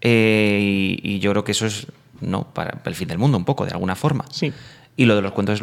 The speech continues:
Speaker 1: tú lo que tú has dicho, son como, como escenas cortas, como relatos dentro de,
Speaker 2: Que yo creo
Speaker 1: de
Speaker 2: que,
Speaker 1: ese marco.
Speaker 2: que funcionaría incluso a lo mejor de forma independiente. Quizá no tendría ese peso porque no van unidas a las demás, pero yo creo que lo ves. Es una obra con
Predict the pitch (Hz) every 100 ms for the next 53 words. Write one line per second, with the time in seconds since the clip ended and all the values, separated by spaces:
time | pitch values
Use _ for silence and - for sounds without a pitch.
0 | 110 123 113 107 113 104 104 113 104 101
1 | 104 107 104 101 98 101 95 - 101 101
2 | - 101 - 101 - 101 98 92 95 -
3 | 110 - - - - 98 98 - 95 92
4 | 90 92 _ _ _ _ - 160 165 185
5 | 107 101 101 - 147 160 147 131 131 175
6 | 175 160 135 131 165 170 156 143 135 131
7 | 127 175 208 160 127 147 147 151 151 147
8 | 151 151 180 151 160 139 135 143 147 151
9 | 147 143 147 147 - - 135 131 131 135
10 | 139 135 180 - - 135 143 165 143 135
11 | 131